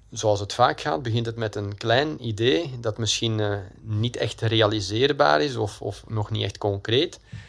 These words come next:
Maar waar ze, ja, ik stel het mij zo voor, eh, in de lobby, eh, bij een goed glas waarschijnlijk hebben gebrainstormd. En zo is het eigenlijk in het hoofd van vier onderzoekers ontstaan. Zijnde een Belg, Martijn van Steenbrugge,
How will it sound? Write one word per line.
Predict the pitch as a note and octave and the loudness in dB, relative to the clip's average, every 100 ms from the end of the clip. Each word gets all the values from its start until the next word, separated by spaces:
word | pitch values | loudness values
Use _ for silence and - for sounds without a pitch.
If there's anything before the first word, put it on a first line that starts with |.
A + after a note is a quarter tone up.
| - - - | -20 -20 -8
Maar | G#2+ G#2+ | 0 2
waar | G#2+ G#2+ | 4 4
ze, | G2+ A2 G#2+ G#2 G2+ | 2 2 2 0 -4
ja, | G#2 C#3 B2 - - | -4 -4 -4 -12 -16
ik | - | -14
stel | - A#2+ | -2 0
het | A#2 | 0
mij | A2+ | 0
zo | G#2 A2 | 0 0
voor, | G#2 A#2 D3+ - - - - _ _ - | 2 4 4 2 -18 -20 -20 _ _ -4
eh, | G#2+ A2 | -2 0
in | A2+ | 0
de | G#2 | 0
lobby, | G2+ C#3 D#3+ D#3+ D3 B2 - | 4 4 4 0 0 -4 -6
eh, | A#2 A2 A2 G#2+ - - - _ - | -2 0 0 -4 -10 -20 -20 _ -12
bij | A#2+ A#2 | 2 2
een | G#2+ | 2
goed | A#2+ A2+ | -2 -2
glas | B2+ C#3 - - | 0 0 0 -6
waarschijnlijk | A#2 - B2+ A#2+ | -4 -2 -2 -2
hebben | A#2 A2 | -2 -2
gebrainstormd. | G#2 G2+ A#2 D3 - E3+ E3+ - _ - - - | -2 -2 -2 -2 -2 -2 -2 -10 _ -20 -20 -12
En | - G2+ | -6 2
zo | A#2+ | 2
is | D3+ | 4
het | C#3+ | 4
eigenlijk | D3+ D#3 C3+ | 4 4 0
in | A#2 | 0
het | G#2 | -2
hoofd | F#2+ C3 D#3+ | 2 2 2
van | - G#2+ G2+ | 2 0 2
vier | B2 D#3 - | -2 -4 -6
onderzoekers | - A2 G2 C#3+ - A2+ | -6 -4 -2 -4 -6 -4
ontstaan. | G2 - B2+ A2 F2 _ _ - - - | -4 -2 -2 -2 -6 _ _ -20 -20 -16
Zijnde | - G#2+ G2+ F#2+ - | -2 0 2 -2 -6
een | - G2 | -8 0
Belg, | G#2+ D#3 D3+ - - _ | 2 2 0 -10 -18 _
Martijn | - A#2 A2 - | -14 -10 -6 -2
van | G2+ | -2
Steenbrugge, | F#2+ A#2 D3 D3+ D3+ | -2 -2 -2 -4 -6